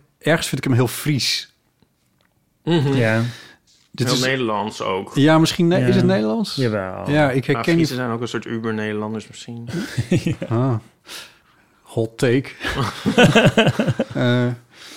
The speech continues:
Speaker 1: maar ja, zoiets. Dus
Speaker 2: Ja.
Speaker 1: dat, dat vind ik er dan ook wel weer grappig aan. Omdat ik het er gewoon deels van
Speaker 2: Maar je, de, ja, want dat is zo dan, zeg maar. Ze zijn niet,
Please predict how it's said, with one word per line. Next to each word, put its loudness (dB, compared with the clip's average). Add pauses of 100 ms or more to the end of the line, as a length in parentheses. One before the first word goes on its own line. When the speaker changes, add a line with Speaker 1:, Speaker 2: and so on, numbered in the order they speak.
(300)
Speaker 1:
maar 2 (180)
ja, 0 (200)
zoiets. 2 (320)
Dus -2
Speaker 2:
Ja. 6
Speaker 1:
dat, 4
dat 0
vind 0
ik -2
er 4
dan 4
ook 4
wel 4
weer 2
grappig 0
aan. -4 (140)
Omdat -2
ik -4
het -16
er -8
gewoon -2
deels 0
van -4
Speaker 2:
Maar 2
je, -2
de, -2
ja, 0 (100)
want -4
dat -4
is -2
zo 2
dan, -2
zeg -10
maar. -4
Ze -8
zijn -2
niet, -4